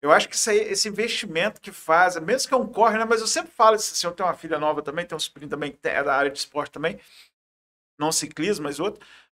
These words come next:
Mas é, eu sempre falo, agora é a hora de, é, é, é a hora de, de aguentar as coisas, igual seu pai falou,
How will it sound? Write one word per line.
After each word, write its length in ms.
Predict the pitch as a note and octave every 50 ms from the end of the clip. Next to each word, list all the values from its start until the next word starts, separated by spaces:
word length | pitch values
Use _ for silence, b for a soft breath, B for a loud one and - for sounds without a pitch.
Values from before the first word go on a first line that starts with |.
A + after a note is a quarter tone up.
| _ _
Mas 220 | D#3 D#3 D#3 D#3
é, 540 | D#3 D#3+ E3 E3 E3 D#3+ D#3 D#3 D3+ C#3 - -
eu 120 | D#3 E3
sempre 380 | D#3 - - F3+ G#3 G3+ G#3+ C4
falo, 320 | - - F#3+ E3 E3 - -
agora 480 | E3+ F#3 F3+ F3+ D3+ D#3 E3 F#3 G#3+
é 40 | B3
a 100 | C#4 C#4+
hora 340 | C4 G3 F3+ F#3+ A3+ B3+ B3+
de, 440 | A#3+ G#3 A3 B3+ C4+ C#4 A#3+ - -
é, 300 | - E3 D#3+ - - D#3+
é, 60 | - -
é 80 | E3+
a 60 | F3 F3
hora 220 | E3+ F3 G3+ G#3
de, 140 | G3+ - A3
de 280 | B3+ C#4 G#3 - G3+
aguentar 500 | G#3+ G3+ E3+ G#3 B3 C4 A#3+ - G3+ G#3 C4
as 100 | C#4+ -
coisas, 240 | - F#4 D4+ A#3 F#3
igual 120 | C#3+ F3+ F3+
seu 100 | - -
pai 140 | - G#3 G3+
falou, 400 | G3+ G#3 G3 F3 D#3+ D3 A#2+